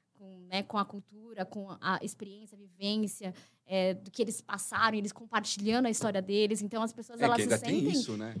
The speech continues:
Speaker 2: Uhum.
Speaker 1: Exato. A maioria deles, é, vem de guerra civil, é, assim, vem muitas pessoas morrerem, a gente nem sabe muito bem o que, que é isso, né?
Speaker 2: Uhum.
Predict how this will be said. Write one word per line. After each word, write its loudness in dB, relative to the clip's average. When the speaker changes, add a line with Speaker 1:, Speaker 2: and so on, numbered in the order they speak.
Speaker 2:
Uhum. -6
Speaker 1:
Exato. -2
A 4
maioria 2
deles, -2
é, 0
vem -4
de -10
guerra -6
civil, 4
é, 4
assim, -20
vem 0
muitas -16
pessoas -4
morrerem, 8
a 6
gente 2
nem 2
sabe -2
muito -4
bem -8
o -8
que, -16
que -20
é -4
isso, -4
né? -2
Speaker 2:
Uhum. -16